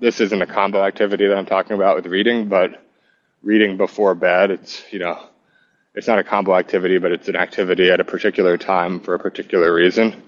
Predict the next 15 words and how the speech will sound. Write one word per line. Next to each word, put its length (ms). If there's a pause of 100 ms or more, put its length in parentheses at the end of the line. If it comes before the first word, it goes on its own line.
(580)
And 120
basically, 460
it's 160
like 340
reading 240
before 320
bed. 220
Not 180
only 220
do 80
you 100
get 140
the 80
benefits 520
of 260